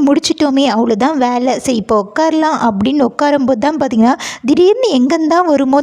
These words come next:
தெரியல, திடீர்னு யாராவது ஒரு வேலையை சொல்லுவாங்க. அந்த மாதிரி பாத்தீங்கன்னா, வேலை பின்னாடி, பின்னாடி, பின்னாடி அப்படின்ட்டு இருந்துட்டே இருக்கும். அது வீட்ல இருக்க லேடீஸ்க்கு மட்டும் இல்லைங்க,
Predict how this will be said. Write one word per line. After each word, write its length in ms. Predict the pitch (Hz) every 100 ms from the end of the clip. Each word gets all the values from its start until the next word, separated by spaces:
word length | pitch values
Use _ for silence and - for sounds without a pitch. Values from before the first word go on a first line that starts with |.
| 285
தெரியல, 520 | 262 254 233 277 -
திடீர்னு 440 | 240 247 277 359 294
யாராவது 380 | 240 240 262
ஒரு 140 | 277 240
வேலையை 320 | 220 220 262
சொல்லுவாங்க. 680 | - 233 233 226 220 226 226 - - -
அந்த 340 | 240 262 381
மாதிரி 340 | 302 269 330 339
பாத்தீங்கன்னா, 520 | 285 269 240 226 269
வேலை 300 | 254 240 269 285
பின்னாடி, 340 | 269 247 277 277 240
பின்னாடி, 260 | 233 269 277 247
பின்னாடி 340 | 233 254 262 208
அப்படின்ட்டு 540 | 208 208 226 202 294 349 - -
இருந்துட்டே 540 | 269 294 294 294 302
இருக்கும். 400 | 285 - 240 294 - -
அது 220 | 262 269
வீட்ல 320 | 240 403 392
இருக்க 200 | 359 320
லேடீஸ்க்கு 440 | 269 254 294 285 269
மட்டும் 400 | 233 208 269 254
இல்லைங்க, 340 | 233 226 339